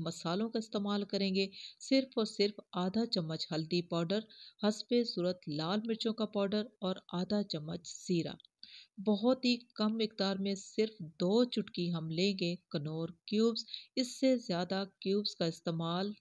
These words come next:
नहीं करना। तमाम पिसे हुए मसालों को हम अच्छे तरीके से पालक और आलू में मिक्स कर देंगे। मिक्स करने के बाद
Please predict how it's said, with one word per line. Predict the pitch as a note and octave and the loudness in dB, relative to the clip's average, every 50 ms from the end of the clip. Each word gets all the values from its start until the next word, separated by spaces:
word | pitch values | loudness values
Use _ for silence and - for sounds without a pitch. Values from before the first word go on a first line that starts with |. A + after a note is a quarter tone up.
| _ G#3 | _ -6
नहीं | F3 D#3+ E3+ E3+ D#3+ E3 D#3+ D3+ | -2 0 0 0 2 0 -2 -2
करना। | - - D3+ D#3 D3+ - F#3 F#3+ - - _ _ _ _ _ _ - _ _ _ _ _ _ _ _ _ _ _ _ _ _ _ _ _ _ _ _ _ _ _ _ _ _ _ _ _ _ _ _ _ _ _ - | -4 -8 -8 -8 -8 -10 -12 -12 -14 -20 _ _ _ _ _ _ -20 _ _ _ _ _ _ _ _ _ _ _ _ _ _ _ _ _ _ _ _ _ _ _ _ _ _ _ _ _ _ _ _ _ _ _ 0
तमाम | F#3+ F3+ F#3 G3 G#3+ A#3 B3+ C4 B3 - | 2 2 4 4 4 2 0 -2 -4 -4
पिसे | A#3+ A3+ - - A#3+ A#3 | -4 -4 2 2 2 4
हुए | A3 G#3+ G#3+ G#3 G#3 | 4 2 0 0 0
मसालों | G3 F#3+ F#3+ - - F3 F3+ F#3+ G3 G3+ G3 | -2 -4 -4 -4 -4 -2 0 0 0 0 -2
को | - G3+ G3 G3+ G3 | -2 -2 -2 -2 -2
हम | - - F3 F3 - - - | -2 -4 -4 -4 -6 -6 -8
अच्छे | G3 - - - - - A3 A3 A3 | -8 -6 -2 -2 2 4 4 4 4
तरीके | A3 - E3 D#3 - - F3 E3+ | 2 0 -2 -2 0 -2 -2 -2
से | E3+ - - F3+ F#3 G#3 G#3 - - - - _ _ - | -2 -4 -2 -2 -2 -2 -4 -8 -14 -20 -20 _ _ -2
पालक | F#3 F3+ F#3 F#3+ G3+ G#3+ A3 A3 - | 0 2 2 2 2 0 -2 -4 -6
और | - F3 F3+ F3 - | -4 -4 -4 -4 -4
आलू | - E3 F3 F#3+ G#3 G#3+ G3 | -6 -4 -2 0 0 0 0
में | F3 E3+ E3+ F#3 A3 - _ _ - | 0 0 0 -2 -4 -8 _ _ -4
मिक्स | E3+ E3 E3 E3 - - | -2 -2 -2 -4 -8 -10
कर | - D3 D3 D3+ E3 - | -8 -8 -8 -8 -6 -6
देंगे। | E3 D#3 D#3 - - G#3+ - - _ _ _ _ _ _ _ _ _ _ _ _ _ _ _ _ _ _ _ _ _ _ _ _ _ _ _ _ _ - - - - - _ _ | -6 -8 -6 -10 -12 -14 -16 -20 _ _ _ _ _ _ _ _ _ _ _ _ _ _ _ _ _ _ _ _ _ _ _ _ _ _ _ _ _ -20 -20 -20 -20 -20 _ _
मिक्स | G#3 G#3+ B3 B3 - - | 4 4 4 4 0 0
करने | - C4 B3 B3 B3 B3 | 0 0 2 2 2 2
के | A#3+ - A#3 A3+ A#3 | 2 2 0 2 2
बाद | - F#3 F#3+ G3 G#3 G#3+ G#3+ | 2 2 4 4 2 0 -2